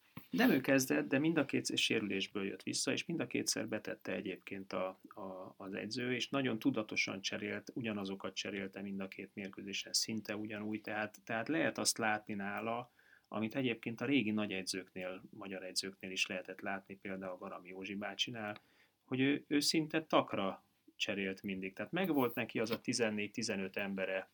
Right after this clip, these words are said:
akire tudta, hogy ő, ő velük képzeli el a mérkőzést,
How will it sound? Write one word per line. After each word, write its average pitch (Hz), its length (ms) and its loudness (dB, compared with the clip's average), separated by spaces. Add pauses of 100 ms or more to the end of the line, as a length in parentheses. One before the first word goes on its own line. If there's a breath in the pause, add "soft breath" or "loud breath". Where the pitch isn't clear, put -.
akire 107 400 -6
tudta, - 340 -4
hogy 95 220 -4
ő, 92 240 -6
ő 98 260 -6 (120)
velük 101 280 0
képzeli 95 520 -4
el 90 80 -6
a 90 80 -12
mérkőzést, 156 680 -2